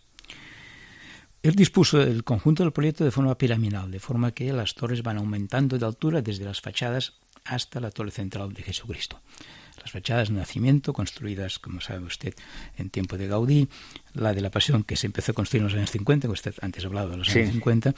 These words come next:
Speaker 1: y la, la fachada principal, que queda para dentro de unos años, la fachada de la Gloria.
Speaker 2: Y,
Speaker 1: Y
Speaker 2: y
Speaker 1: las torres centrales están, pues,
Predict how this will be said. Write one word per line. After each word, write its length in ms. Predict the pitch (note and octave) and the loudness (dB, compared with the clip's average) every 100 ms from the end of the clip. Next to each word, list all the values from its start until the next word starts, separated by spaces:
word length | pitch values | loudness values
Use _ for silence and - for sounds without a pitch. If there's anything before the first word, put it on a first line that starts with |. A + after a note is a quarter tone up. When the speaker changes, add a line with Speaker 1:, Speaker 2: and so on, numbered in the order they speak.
| - - - - | -4 -14 -16 -6
Speaker 1:
y 200 | C3 A#2 | 0 2
la, 140 | C#3 G#2 | 2 2
la 320 | F#2+ - - - | -2 -8 -12 -12
fachada 400 | F2+ - G2+ F#2+ | -6 -4 -4 -2
principal, 440 | G#2 C3+ A2 A2 | -4 -2 -2 -4
que 380 | - F2 E2+ - | -6 -8 -8 -12
queda 260 | - F2 F2 | -12 -12 -12
para 280 | - E2 E2+ | -12 -12 -12
dentro 520 | F2 E2+ E2 F2+ E2 - - - - - | -12 -12 -12 -14 -14 -18 -20 -20 -16 -8
de 120 | G2+ | -6
unos 240 | D2 D2+ - | -6 -6 -8
años, 360 | - - - - - | -8 -12 -14 -12 -12
la 80 | |
fachada 280 | - - F2 | -8 -4 -4
de 80 | E2 | -4
la 80 | D#2+ | -8
Gloria. 360 | - - - - - - - - - - - - - - - - - - - | -12 -18 -20 -20 -20 -20 -20 -20 -20 -20 -20 -20 -20 -20 -20 -20 -20 -20 2
Speaker 2:
Y, 180 | B2 C3 | 4 4
Speaker 1:
Y 120 | A#2 | 4
Speaker 2:
y 20 | |
Speaker 1:
las 200 | G#2+ - | 2 2
torres 260 | C3 A#2 - | 4 4 4
centrales 360 | C3 D3 D3+ | 4 6 6
están, 240 | C#3 B2 B2 | 4 2 2
pues, 260 | B2 - | 0 -2